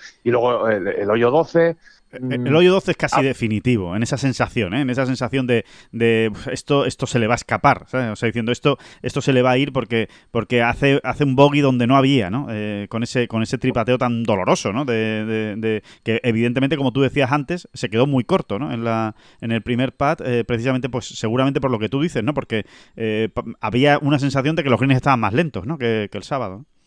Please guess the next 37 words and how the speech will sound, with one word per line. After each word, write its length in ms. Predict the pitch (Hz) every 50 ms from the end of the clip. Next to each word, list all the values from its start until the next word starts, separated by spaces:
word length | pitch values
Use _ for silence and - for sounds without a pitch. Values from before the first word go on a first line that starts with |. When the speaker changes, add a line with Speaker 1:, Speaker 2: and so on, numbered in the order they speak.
| _ _ _ _ _ _ _ _ _ _ _ _ _ _ _ _ _ _ _ _ _ _
Speaker 1:
Sí, 260 | - - 156 127 113 - _
sí, 260 | _ - - 131 127 113
sí. 500 | - 131 123 110 - - 135 131 131 _ -
Y, 60 | 165
y 560 | 135 127 127 123 123 120 120 117 117 113 110 - _ _ _ _ _ _ _ _ _ _ _ _
Speaker 2:
Y 100 | - 135
con 160 | 120 139 147 165
ese 140 | - 202
bogey 220 | 180 190 202 196 165
ya 100 | 170 175
se 120 | - 175
pone 280 | 135 - 185 175 147 117
por 140 | 117 117 117
delante 260 | 113 113 107 98 107 -
Homa. 260 | - 98 87 82 - _ _ _ _ _ _ _ _ _ - - _ _ _ _ _ - - -
Speaker 1:
Se 100 | - -
pone 160 | - 175 214 233
por 120 | 131 113
delante, 340 | 107 110 123 123 104 95 95
¿no? 100 | 117 - -
Y 140 | 135 131
luego 200 | 120 151 180 196
también 340 | - - 160 165 202 247 247
es 160 | 254 214 170
verdad, 380 | 139 139 110 104 95 139 175 240 _ -
también 200 | - 87 107 131
es 80 | 127 107
verdad 300 | 117 101 104 123 143 - - - _ _ _ _ -
que 100 | 123 123
uno 300 | 143 170 180 185 185 185
en 100 | 180 185
esos 260 | 185 175 - 190 170
momentos 440 | 160 175 175 180 175 156 180 165 185
ahí 120 | 180 180
de 120 | 165 170 147
zozobra, 680 | - - 104 92 - - - 208 170 - 143 143 - - 214 _ _ _ -
Speaker 2:
Sí. 280 | - - - 143 135